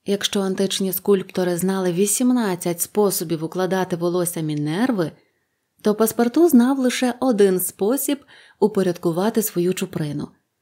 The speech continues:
Два-три змахи гребінцем, і зачіска готова. Заздалегідь прогнозувати, чи уживеться цей моторний парубійко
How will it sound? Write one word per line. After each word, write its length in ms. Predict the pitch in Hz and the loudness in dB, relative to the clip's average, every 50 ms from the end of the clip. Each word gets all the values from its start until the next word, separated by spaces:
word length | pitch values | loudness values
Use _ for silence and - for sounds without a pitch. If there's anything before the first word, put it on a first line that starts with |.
| _ _ _ | _ _ _
Два-три 540 | - 156 151 175 175 170 170 170 175 170 165 | -6 -2 0 0 0 0 0 0 0 0 0
змахи 360 | 160 175 175 175 170 170 170 | 0 0 -2 -2 -2 -2 -4
гребінцем, 880 | 160 - 160 160 143 156 156 151 151 147 - - 180 214 247 269 285 285 - _ _ _ _ _ _ _ | -2 0 -2 -2 0 0 -2 -2 -2 -4 -4 -4 -2 0 2 2 2 0 -2 _ _ _ _ _ _ _
і 300 | - - 202 226 285 339 | -2 0 2 4 6 4
зачіска 560 | 349 269 196 175 170 180 175 208 196 - - 170 | 4 4 2 -2 -2 -2 -4 -6 -6 -4 -4 -4
готова. 500 | 156 156 151 - 147 143 135 139 147 - _ _ _ _ _ _ _ _ _ _ _ _ _ _ _ _ _ _ _ _ | -4 -6 -8 -8 -10 -10 -10 -12 -14 -16 _ _ _ _ _ _ _ _ _ _ _ _ _ _ _ _ _ _ _ _
Заздалегідь 640 | 190 196 214 208 196 202 240 254 269 294 339 339 - | -2 -2 -2 -2 2 2 4 4 4 4 2 2 2
прогнозувати, 680 | - 233 214 220 233 226 220 226 208 220 240 240 233 214 | 2 2 4 4 4 4 4 2 2 4 0 2 2 0
чи 160 | 214 - 226 | 0 2 4
уживеться 680 | 220 220 196 202 208 196 226 233 240 214 - - - 175 | 4 4 4 2 2 2 2 0 0 -2 -2 -4 -8 -8
цей 280 | 170 - 202 196 208 196 | -6 -4 0 2 2 2
моторний 760 | 190 196 220 220 - _ 240 233 226 214 196 180 180 175 170 | 2 2 0 -2 0 _ 4 4 6 4 2 2 -2 -4 -4
парубійко 840 | 170 175 170 170 170 160 180 208 220 214 190 - - 160 160 151 | -4 -2 -2 0 -2 0 0 0 0 -2 -4 -4 -4 -4 -4 -4